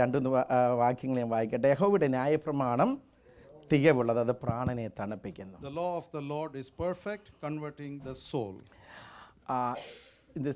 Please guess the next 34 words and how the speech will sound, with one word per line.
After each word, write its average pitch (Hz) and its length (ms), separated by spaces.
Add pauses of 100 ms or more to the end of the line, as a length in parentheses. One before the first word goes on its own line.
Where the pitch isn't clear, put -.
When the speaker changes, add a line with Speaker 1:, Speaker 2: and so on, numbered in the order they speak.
Speaker 1:
സ്ലൈഡ് 147 380
ഒന്നിട്ട് 123 260
തരണേ, 123 260 (160)
വളരെ 117 280
ഉപകാരമായിരിക്കും. 117 600
Speaker 2:
Psalms - 160
nineteen, 143 260 (100)
verse 123 160 (100)
seven. 90 180 (480)
Speaker 1:
Yeah, 110 140 (360)
i-, 170 80 (360)
the 151 60 (140)
law 220 160 (260)
of 180 60 (120)
the 151 60 (120)
Lord, 147 400 (560)
<clears throat> - 720
ദൈവത്തിൻ്റെ 208 680 (120)
ന്യായപ്രമാണം, 135 880 (380)
Speaker 2:
Amen. 127 240 (360)
Speaker 1:
അത് 156 120 (140)
വളരെ 156 260 (140)
തികവുള്ളതാണ്. 131 720
അതിനെക്കുറിച്ച് 165 600
രണ്ട് 143 240
മൂന്ന് 147 200
കാര്യങ്ങളാണ് 120 480
പറയുവാനായിട്ട് 110 400
Speaker 2:
I 208 40
want 220 140
to - 80
say 185 140
Speaker 1:
ആഗ്രഹിക്കുന്നത്. 202 100
Speaker 2:
two, 233 80